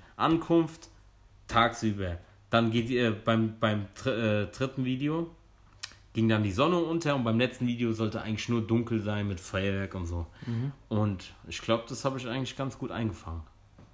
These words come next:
Speaker 2: Wenn ihr euch davon überzeugen wollt, Instagram-Seite,
Speaker 1: <laughs>
Speaker 2: Sascha Muhlstein.
Speaker 1: Ja, genau. Sascha Muhlstein.
Speaker 2: Ist
Speaker 1: Und
Speaker 2: auch verlinkt,
Speaker 1: Ja.
Speaker 2: bestimmt bei Dumm Intelligenz.
Speaker 1: Genau.
Speaker 2: Auf der Ho-, äh, Homepage wollte ich grad sagen, auf der
Speaker 1: Ja, zum Glück kann man
Speaker 2: Insta.
Speaker 1: das nicht riechen, weil Eigenlob stinkt, aber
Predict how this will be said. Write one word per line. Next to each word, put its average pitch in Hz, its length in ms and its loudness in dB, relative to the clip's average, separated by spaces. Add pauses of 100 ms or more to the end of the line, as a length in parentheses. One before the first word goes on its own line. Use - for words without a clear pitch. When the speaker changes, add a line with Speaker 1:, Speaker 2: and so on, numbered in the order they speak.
(400)
Speaker 2:
Wenn 127 160 2
ihr 131 60 2
euch 127 100 -2
davon 123 260 -2
überzeugen 143 580 0
wollt, 135 320 0 (280)
Instagram-Seite, 123 960 -2 (100)
Speaker 1:
<laughs> - 100 -16
Speaker 2:
Sascha 117 400 4
Muhlstein. 107 600 0 (560)
Speaker 1:
Ja, 123 160 10
genau. 113 360 2 (220)
Sascha 127 260 2
Muhlstein. 127 560 2 (720)
Speaker 2:
Ist 110 140 4
Speaker 1:
Und 110 80 0
Speaker 2:
auch 127 100 4
verlinkt, 131 520 0
Speaker 1:
Ja. 113 160 4
Speaker 2:
bestimmt 127 200 0
bei 110 200 4
Dumm 113 240 -2
Intelligenz. 110 520 -2
Speaker 1:
Genau. 147 220 8
Speaker 2:
Auf 92 60 2
der 110 120 0
Ho-, 104 540 0
äh, 98 40 -6 (100)
Homepage 123 320 4
wollte 110 140 2
ich - 40 -16
grad 107 160 0
sagen, 107 220 2
auf 110 200 -6
der 98 300 -2 (400)
Speaker 1:
Ja, 110 100 -4
zum 110 180 -2
Glück 131 180 2
kann 139 140 4
man 139 100 4
Speaker 2:
Insta. 110 180 -2
Speaker 1:
das - 20 0
nicht 113 80 -4
riechen, 143 280 0
weil 110 100 2
Eigenlob 113 380 0
stinkt, 139 340 -2
aber 110 320 4